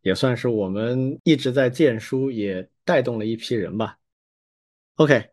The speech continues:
那我们这个话题就先这样啊。以后我们群里面的那个读书会活动有什么进展，我们也会跟大家一起同步。嗯。好，下面一个话题我们来聊一聊跟我们的高等教育有关的事儿啊。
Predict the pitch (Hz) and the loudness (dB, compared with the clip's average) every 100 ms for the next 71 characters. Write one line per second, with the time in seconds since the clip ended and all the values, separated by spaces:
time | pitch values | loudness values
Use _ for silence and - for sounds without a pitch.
0 | _ 147 139 131 117 117 127 127 139 127 | _ 0 2 4 2 0 -2 2 2 2
1 | 131 127 131 123 147 147 170 180 131 101 | 0 2 0 2 2 4 4 2 -6 -10
2 | 107 _ - _ _ 117 - 185 147 120 | -10 _ -20 _ _ -4 6 8 8 6
3 | 127 143 139 139 180 156 131 127 127 131 | 2 -2 -2 0 2 4 2 2 2 0
4 | 120 123 120 117 110 127 131 147 139 147 | 0 0 0 0 -2 -2 2 2 4 2
5 | 113 123 143 127 104 98 117 127 127 120 | 4 0 2 0 -4 -6 -4 -2 -2 -2
6 | 120 113 113 - _ _ 208 151 117 95 | -4 -4 -6 -12 _ _ 4 4 0 -4
7 | 107 101 98 104 110 113 107 113 113 110 | -4 -4 -6 -6 -4 -4 -2 -2 -2 -6
8 | - 101 131 170 - _ _ 98 92 - | -8 -6 -2 -4 -6 _ _ -14 -14 -16
9 | _ _ _ _ _ _ 120 113 208 165 | _ _ _ _ _ _ 2 4 6 6
10 | 135 156 131 147 123 123 127 127 123 131 | 4 0 0 0 0 0 0 0 0 0
11 | 135 123 120 123 139 131 131 123 117 110 | 0 0 -2 -2 -2 0 0 0 0 0
12 | 123 147 131 135 160 131 98 190 175 120 | 2 4 4 4 2 2 0 2 4 2
13 | 101 - 120 117 110 98 135 107 92 90 | 0 -2 -2 -2 -4 0 2 2 -2 -10